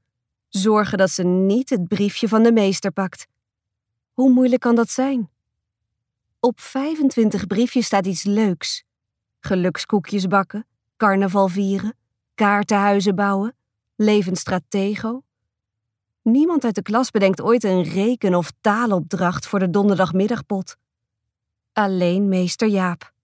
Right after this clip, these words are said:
Zijn briefje wil ze dus niet. "Kan het vandaag nog, Nova?" vraagt hij.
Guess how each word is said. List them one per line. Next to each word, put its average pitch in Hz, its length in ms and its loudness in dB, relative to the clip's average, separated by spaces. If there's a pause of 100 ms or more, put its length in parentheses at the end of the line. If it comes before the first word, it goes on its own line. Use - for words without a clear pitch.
(880)
Zijn 190 380 0
briefje 170 380 -4
wil 190 180 -2
ze 208 100 -2
dus 202 160 -2
niet. 185 320 -4 (1600)
"Kan 254 160 2
het 262 140 4
vandaag 262 460 2
nog, 269 240 0
Nova?" 226 480 0 (280)
vraagt 196 360 -4
hij. 202 220 -6